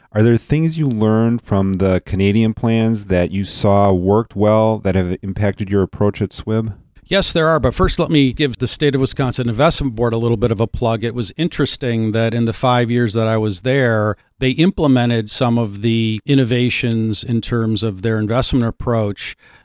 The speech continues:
Speaker 2: that when I arrived at swib, I found out that we'd already had for years. So I think we had actually made a couple of innovations before they did or implemented them, although they are seen as one of the leading pensions in the world in terms of innovation.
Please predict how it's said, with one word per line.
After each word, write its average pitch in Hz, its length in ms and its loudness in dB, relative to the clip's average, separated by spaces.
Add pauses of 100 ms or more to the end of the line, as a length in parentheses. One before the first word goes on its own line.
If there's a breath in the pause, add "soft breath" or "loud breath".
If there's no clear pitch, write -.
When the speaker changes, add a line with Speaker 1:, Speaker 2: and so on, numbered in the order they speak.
Speaker 2:
that 127 160 -8
when 135 100 2
I 127 60 4
arrived 123 360 2
at 101 80 -6
swib, 160 560 0
I 120 120 -4
found 135 280 0
out 123 200 2
that 117 80 -8
we'd 139 180 2
already 120 320 2
had 117 240 2
for 107 160 -4
years. 104 400 2
So - 220 -2
I 113 80 0
think - 240 -4
we 139 300 2
had 110 220 -4
actually 107 380 -4
made 104 320 -2
a 104 80 -6
couple 104 240 -6
of 98 100 -6
innovations 104 760 -4
before 101 420 -8
they 120 260 2
did 98 400 -4
or 107 180 -4
implemented 104 520 0
them, 101 340 -6 (140)
although 110 240 0
they 110 160 0
are 107 400 -2
seen 120 320 -2
as 101 160 -8
one 104 160 -6
of 95 80 -8
the 98 260 -10
leading 110 600 -4
pensions 104 420 -4
in 104 80 0
the 101 60 -2
world 107 400 0
in 101 40 0
terms 101 280 -4
of 98 100 -6
innovation. 101 640 -4